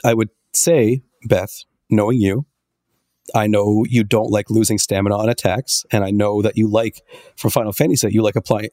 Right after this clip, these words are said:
applying, uh, damage over time onto, to bosses and, and things like that. I would probably tell Beth to use something like a light bow gun, 'cause there's no stamina, it's just ammo. And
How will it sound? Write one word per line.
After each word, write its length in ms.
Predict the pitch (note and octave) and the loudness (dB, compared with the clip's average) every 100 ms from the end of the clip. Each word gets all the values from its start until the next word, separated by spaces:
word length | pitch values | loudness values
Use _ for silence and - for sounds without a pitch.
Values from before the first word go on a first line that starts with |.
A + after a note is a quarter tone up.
| - | -12
applying, 580 | - - A2+ G#2 G2+ G#2+ | -6 -2 0 0 0 0
uh, 160 | F#2+ F#2+ | -2 -2
damage 340 | G2 A2 G#2+ | 0 0 0
over 140 | G2 | -2
time 300 | F#2+ C3+ A#2+ | -2 -2 0
onto, 500 | G#2+ G2 - G#2+ G2 F#2+ _ _ _ _ - | -2 -2 -2 0 0 -4 _ _ _ _ -6
to 80 | E2+ | -2
bosses 600 | G3+ C#3 - A2+ B2+ - | -2 -2 -2 -2 -2 -2
and, 420 | G#2 G2+ G2+ G#2+ - | -2 -2 -2 -4 -4
and 480 | G#2+ G2 G2 G#2+ A#2+ | -4 -2 -4 -6 -8
things 180 | - A2 | -4 -2
like 140 | A2 G2+ | -2 0
that. 220 | C#3+ G3 _ _ _ - | -2 -2 _ _ _ -4
I 100 | A#2+ | 0
would 100 | D3 | 0
probably 240 | - C#3+ C#3 | 0 0 0
tell 460 | - B2+ B2+ B2 | 0 0 0 0
Beth 340 | G#2+ A#2+ D#3+ - | 0 0 0 -4
to 140 | - | 0
use 120 | A#2 A2+ | 2 2
something 200 | A2 G#2+ | 0 0
like 100 | - | 0
a 40 | |
light 280 | G2 G2+ - | 0 -2 0
bow 160 | A#2 | 0
gun, 260 | C3+ F#2+ - _ _ _ - - _ _ _ _ _ - | 2 -2 -4 _ _ _ -20 -20 _ _ _ _ _ -2
'cause 420 | A#2 G2 - - _ _ _ _ _ _ _ _ _ _ | -2 0 -4 -6 _ _ _ _ _ _ _ _ _ _
there's 160 | A#2 G#2 | -4 0
no 60 | |
stamina, 400 | A#2+ - B2 F#2+ F#2 | -2 2 0 0 0
it's 80 | |
just 180 | C3 - | -2 -2
ammo. 380 | A#2+ G#2 F#2+ C#3+ _ _ _ _ _ _ _ _ _ - _ _ _ - | -2 0 -2 -4 _ _ _ _ _ _ _ _ _ -20 _ _ _ -2
And 360 | C#3 C3+ C#3 | 0 2 0